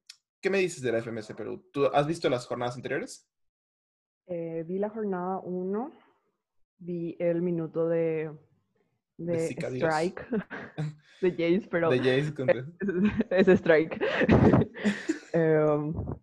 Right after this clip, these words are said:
Speaker 2: después, no sé, conozco muy poco realmente el free en Perú, pero
Speaker 1: Ujú.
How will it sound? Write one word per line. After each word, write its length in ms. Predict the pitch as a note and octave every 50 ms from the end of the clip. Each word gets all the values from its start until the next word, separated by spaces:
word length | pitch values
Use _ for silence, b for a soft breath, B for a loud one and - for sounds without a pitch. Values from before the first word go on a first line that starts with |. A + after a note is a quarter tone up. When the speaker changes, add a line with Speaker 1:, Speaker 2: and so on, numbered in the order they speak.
| _ _ b b b b b b -
Speaker 2:
después, 1000 | - E3+ F3 E3+ E3 - E3 E3 E3 D#3+ D#3 D#3 D#3 D#3 D#3 D3+ D#3 D#3 D#3 D#3+ D#3+ - _ _ _ _ _ _ _ _ _ _ -
no 160 | - G3 A3
sé, 320 | A3+ A3+ G3+ E3 D#3 E3 - - _ _ - _ _ _ _ -
conozco 340 | - G#3 G#3+ A#3 A#3 B3
muy 220 | A#3+ A3 G#3 G#3+ G#3+
poco 460 | G#3+ G#3+ F#3 F3+ F3 - G3 G#3+ A3+ G#3+
realmente 560 | G3 F#3 E3+ E3+ E3 E3+ E3+ E3+ E3 F3 F3
el 180 | F3 E3+ F3+ F3
free 280 | F3 - - E3+ D#3+ D#3+
en 140 | E3 E3
Perú, 420 | E3 F3+ F3 D#3 D#3+ E3+ F#3 G3 _ -
pero 260 | E3+ E3 E3 D#3+ D#3
Speaker 1:
Ujú. 300 | D#3 D3+ D3 D3 D3+